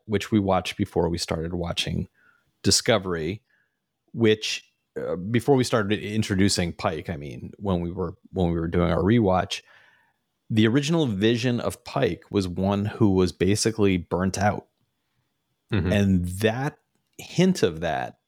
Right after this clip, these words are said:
Speaker 1: is on display here, I think. I think
Speaker 2: Mm-hmm.
Speaker 1: right now in this moment, it's on display, which ties nicely into the storyline going on on the other side of the episode, which is Burnham,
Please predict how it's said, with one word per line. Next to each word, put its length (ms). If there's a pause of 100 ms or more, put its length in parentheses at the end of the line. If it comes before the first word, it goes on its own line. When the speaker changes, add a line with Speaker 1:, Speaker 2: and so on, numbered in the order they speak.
(500)
Speaker 1:
is 220
on 140
display 540
here, 560 (340)
I 80
think. 500
I 80
think 200
Speaker 2:
Mm-hmm. 100
Speaker 1:
right 340
now 220
in 140
this 180 (140)
moment, 520 (440)
it's 220
on 260
display, 640
which 220
ties 340
nicely 520
into 480
the 120
storyline 680
going 320
on 140
on 60
the 120
other 140
side 240
of 80
the 100
episode, 420
which 300
is 340 (600)
Burnham, 460